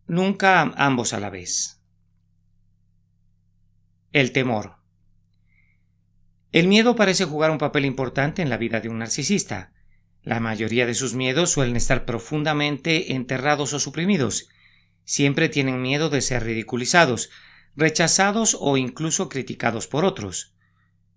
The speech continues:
Pueden tener miedo de ser abandonados, de ser rechazados por alguien en su vida, de ser atacados o incluso de que se les considere inadecuados.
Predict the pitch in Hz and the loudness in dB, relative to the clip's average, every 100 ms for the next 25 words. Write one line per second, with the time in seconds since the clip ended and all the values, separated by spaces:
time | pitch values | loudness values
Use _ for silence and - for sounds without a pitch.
0 | _ - 120 123 117 120 117 127 131 151 | _ -6 -2 0 0 -2 0 0 0 0
1 | 139 113 131 120 117 113 113 127 139 143 | 0 0 0 -2 -2 -4 -2 0 0 -2
2 | 120 107 131 120 120 127 - 123 120 - | -4 -4 -4 -6 -6 -6 -4 -4 -6 -6
3 | 123 117 120 117 120 - _ _ _ _ | -4 -2 -4 -4 -8 -12 _ _ _ _
4 | 131 - 123 151 139 101 - _ _ - | -2 0 2 0 0 -2 -8 _ _ -20
5 | _ _ _ _ _ - 151 196 220 196 | _ _ _ _ _ 0 2 4 4 2
6 | 185 190 190 190 - 131 120 117 139 151 | 2 2 2 0 0 0 0 -2 -2 0
7 | 190 160 127 - 117 110 - _ _ _ | 0 0 0 0 0 0 -6 _ _ _
8 | _ - 151 139 143 - 156 143 160 156 | _ -2 0 2 2 0 -2 -2 -2 -2
9 | 185 190 - 131 123 110 - 107 101 98 | -2 -4 -2 -2 0 -2 -4 -4 -4 -6
10 | - - | -10 -10